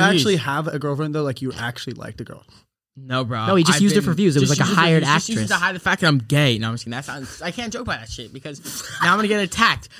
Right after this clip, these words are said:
Speaker 1: But hey, my brother's gay, and I support that fucker. Like, bro, that's my brother. That ass.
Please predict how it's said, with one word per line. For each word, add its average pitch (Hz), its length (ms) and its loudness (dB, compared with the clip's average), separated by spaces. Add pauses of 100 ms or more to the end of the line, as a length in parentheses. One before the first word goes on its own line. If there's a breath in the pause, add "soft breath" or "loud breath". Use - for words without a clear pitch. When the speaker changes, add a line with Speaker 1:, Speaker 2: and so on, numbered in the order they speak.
Speaker 1:
But 285 100 6
hey, 294 220 4
my 175 140 6
brother's 196 320 4
gay, 165 280 4
and 151 120 2
I 165 80 4
support 160 300 -4
that 123 180 -4
fucker. 117 280 -8
Like, 110 200 -6 (160)
bro, 127 120 -4
that's 110 200 -2
my 123 80 0
brother. 113 320 0 (520)
That 104 120 -4
ass. 101 320 -6